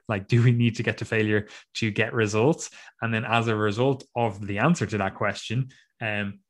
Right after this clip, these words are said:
like, where should we be working, roughly speaking, if we're just talking, again, generalized context, um, where should we be working in this kind of R P E context and or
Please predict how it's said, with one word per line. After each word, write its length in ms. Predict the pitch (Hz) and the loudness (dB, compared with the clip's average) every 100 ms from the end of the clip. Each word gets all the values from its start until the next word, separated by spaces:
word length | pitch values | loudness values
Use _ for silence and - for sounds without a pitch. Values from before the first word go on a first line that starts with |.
| _ | _
like, 140 | 107 - | -6 -2
where 280 | 113 143 | 2 4
should 300 | 156 165 143 | 2 0 0
we 140 | 139 139 | 0 2
be 160 | 127 | 0
working, 600 | 117 117 143 - 160 147 | 2 2 2 0 -2 -2
roughly 540 | 113 117 131 - 147 147 | 0 2 2 0 0 0
speaking, 460 | - 151 151 160 | 0 -2 -2 -2
if 100 | 131 | -2
we're 60 | 117 | -4
just 120 | 107 | -6
talking, 280 | 120 107 110 | -6 -6 -4
again, 200 | 107 107 | -4 -2
generalized 520 | 107 113 117 113 107 | 0 0 2 2 0
context, 600 | - 120 131 160 - - - 123 | -2 -2 0 -2 -4 -12 -12 -8
um, 240 | 110 107 - - _ | -6 -6 -10 -16 _
where 200 | 120 123 | 2 2
should 220 | 123 120 | 2 -2
we 120 | 117 | 0
be 120 | 110 107 | 0 0
working 460 | 110 113 - 107 | 2 2 0 -2
in 60 | 104 | -2
this 100 | 104 | -2
kind 160 | 110 | -4
of 80 | 104 - | -4 2
R 100 | 117 | 0
P 180 | 113 117 | 2 -4
E 300 | 110 127 143 | 2 4 4
context 640 | 135 135 131 127 - - - | 2 0 0 -4 -6 -12 -8
and 340 | 113 107 107 107 | -2 -2 -2 -2
or 480 | 113 113 101 104 | 0 2 2 -2